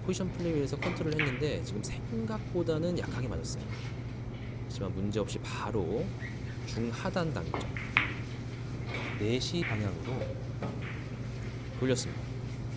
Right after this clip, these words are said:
아, 이 전편에도 말씀드렸지만은 이렇게 지금 일자 형태로 앞돌리기는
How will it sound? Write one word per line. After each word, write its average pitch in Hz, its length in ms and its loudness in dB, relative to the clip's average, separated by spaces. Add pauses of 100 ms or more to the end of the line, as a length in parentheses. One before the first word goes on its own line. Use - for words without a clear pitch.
(720)
아, - 40 0
이 160 120 4
전편에도 202 500 4
말씀드렸지만은 123 1000 2 (440)
이렇게 135 180 2
지금 113 180 2
일자 156 400 4
형태로 160 640 4
앞돌리기는 120 720 4